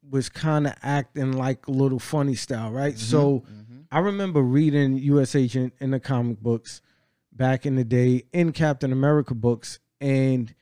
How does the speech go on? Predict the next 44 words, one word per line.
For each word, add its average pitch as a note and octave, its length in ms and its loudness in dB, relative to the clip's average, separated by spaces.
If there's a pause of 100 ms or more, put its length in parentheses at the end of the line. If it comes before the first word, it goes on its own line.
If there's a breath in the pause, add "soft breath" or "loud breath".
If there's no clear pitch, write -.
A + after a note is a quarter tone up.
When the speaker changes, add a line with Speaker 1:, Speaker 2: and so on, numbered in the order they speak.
(300)
Speaker 1:
he F#3 120 0
always G#3+ 220 2
did D#3+ 220 4
seem E3 240 -6
to C#3 60 -6
have, C3+ 280 -6
like, C3 200 -4
a A2 60 -6
chip F3 320 -4
on C3 140 0
his A2+ 100 -2
shoulder. A2 320 -6
He B2 160 -2
always D#3+ 280 -2
seemed E3 380 -4
to C#3 140 -6
be C3+ 220 0
a C#3 80 4
little C#3 240 0
bit B2+ 220 -2
perturbed B2+ 680 -4
by B2+ 440 -4
Steve A#2+ 380 -4
Rogers C3 600 -2
and, A2+ 260 -4 (600)
um, C3 680 0 (480)
you E3 100 0
know, D3 200 2
even G3 340 2
when F3 180 0
he D#3+ 220 -2
was D#3 580 -2 (680)
as D3 260 0
a C3+ 200 4
West C3+ 300 0
Coast D3 260 -6
Avenger, C#3 500 -2 (200)
Speaker 2:
Mm-hmm. G#2 180 -20 (340)
Speaker 1:
you D#3 140 2
know, D3+ 140 0
he D3+ 180 0
just D#3 400 0
always, E3 480 0
like, C#3 240 -4